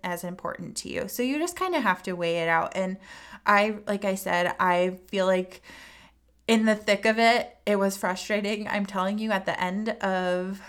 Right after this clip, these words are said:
my D N P project, I was like, "Why did I choose this route?" But you know what? Having it all said and done and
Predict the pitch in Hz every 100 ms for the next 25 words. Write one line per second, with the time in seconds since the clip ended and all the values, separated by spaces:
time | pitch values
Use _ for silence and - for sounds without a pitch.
0 | - - 190 185 180 180 196 190 196 208
1 | 202 202 196 196 190 - 175 170 175 175
2 | 165 147 175 - 202 392 415 403 392 233
3 | 220 311 294 294 311 285 269 277 247 208
4 | 262 - 190 202 208 233 - - 226 -
5 | 233 240 233 208 196 190 202 - - -
6 | - - 196 190 208 202 190 - 175 180
7 | - 180 180 175 - 170 175 175 180 185
8 | - 170 170 170 170 175